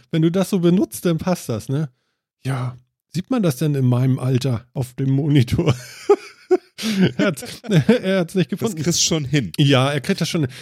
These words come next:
Speaker 1: Ich muss aber sagen, die Steuerung ist bös, ah, hagelig. Also ich sollte, ich sollte
Speaker 2: Ja.
Speaker 1: ein, ein Reh erschießen, also wegen Nahrung und so, mit einem Bogen. Und der Bogen war am Pferd fest.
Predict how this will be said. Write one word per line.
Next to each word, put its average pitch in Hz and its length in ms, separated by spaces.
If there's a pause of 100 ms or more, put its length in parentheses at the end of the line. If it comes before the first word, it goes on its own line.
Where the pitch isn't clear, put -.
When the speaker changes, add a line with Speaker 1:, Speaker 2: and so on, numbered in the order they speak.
(100)
Speaker 1:
Ich 180 100
muss 214 180
aber 190 180
sagen, 185 260
die 175 100
Steuerung 196 480
ist 165 320 (400)
bös, 170 480
ah, 135 320
hagelig. 127 560
Also 131 180
ich 143 160
sollte, 156 500
ich 135 120
sollte 147 340
Speaker 2:
Ja. 135 60
Speaker 1:
ein, 127 280 (220)
ein 135 220
Reh 180 400
erschießen, 196 760
also 135 460
wegen 131 220
Nahrung 180 460
und 156 140
so, 196 260
mit 160 220
einem 120 220
Bogen. 165 560 (300)
Und 135 160
der 143 100
Bogen 175 480
war 151 180
am 131 180
Pferd 123 360
fest. - 300